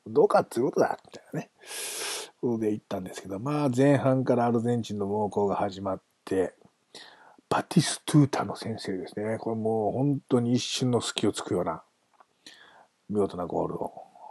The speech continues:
叩き込まれ、えー、惜しい場面もあったんですけど、基本的に全般アルゼンチンペースで進んでいって、結果的には零対一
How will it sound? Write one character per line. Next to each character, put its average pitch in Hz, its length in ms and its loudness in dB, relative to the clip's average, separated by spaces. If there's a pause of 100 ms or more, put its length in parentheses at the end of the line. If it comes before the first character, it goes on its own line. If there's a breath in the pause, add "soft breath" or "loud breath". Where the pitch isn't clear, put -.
叩 85 220 0
き - 40 -8
込 - 60 -8
ま 85 100 -2
れ、 - 160 -14 (300)
え 104 960 -6 (500 loud breath)
ー、 - 60 4
惜 175 40 8
し - 100 6
い 180 60 10
場 151 140 10
面 180 180 6
も 135 80 0
あ 135 40 -2
っ 135 60 -8 (100)
た 190 140 4
ん 170 140 2
で 147 120 0
す - 100 -10
け - 120 6
ど、 143 120 6
基 143 180 2
本 143 180 4
的 143 120 0
に 147 240 2
全 131 260 0
般 131 220 0
ア 120 100 2
ル 117 120 2
ゼ 120 160 2
ン 117 100 -2
チ - 160 -6
ン 104 100 -4
ペ 104 200 4
ー 95 40 -6
ス - 80 -16
で 92 120 -4
進 - 260 -8
ん 95 40 -6
で 95 80 -4
い 95 80 -4
っ - 40 -12 (160)
て、 - 80 -18
結 135 160 0
果 165 140 8
的 - 120 2
に 220 60 10
は 170 80 12
零 117 220 10
対 92 200 2
一 - 280 -8